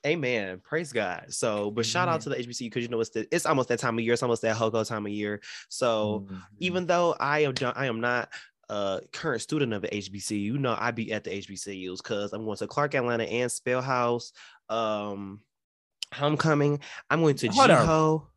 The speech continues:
Speaker 2: Girl, you
Speaker 1: Homecom-
Speaker 2: was going to their homecoming. You ain't let a bitch know.
Speaker 1: Oh, I'm going the fourteenth through the seventeenth of October. What's the tea? Which, you, which one to do, Sissy Pop?
Speaker 2: Girl, I'm already doing a K-State homecoming.
Speaker 1: When is y'all homecoming?
Speaker 2: Our
Speaker 1: Y'all is in
Speaker 2: homecoming is
Speaker 1: September.
Speaker 2: October eighth.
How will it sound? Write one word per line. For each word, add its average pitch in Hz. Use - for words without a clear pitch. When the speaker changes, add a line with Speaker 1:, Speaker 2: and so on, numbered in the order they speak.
Speaker 2:
Girl, 175
you 226
Speaker 1:
Homecom- -
Speaker 2:
was 202
going 180
to 185
their 143
homecoming. 175
You 175
ain't 156
let 151
a 123
bitch 123
know. 156
Speaker 1:
Oh, 170
I'm 185
going 170
the 147
fourteenth 160
through 156
the 147
seventeenth 147
of 131
October. 143
What's 139
the 131
tea? 185
Which, 135
you, 147
which 143
one 127
to 110
do, 151
Sissy 123
Pop? 135
Speaker 2:
Girl, 139
I'm 156
already 160
doing 135
a 117
K-State 139
homecoming. 127
Speaker 1:
When 220
is 185
y'all 185
homecoming? 104
Speaker 2:
Our 139
Speaker 1:
Y'all 147
is 151
in 156
Speaker 2:
homecoming 208
is 113
Speaker 1:
September. 120
Speaker 2:
October 107
eighth. 104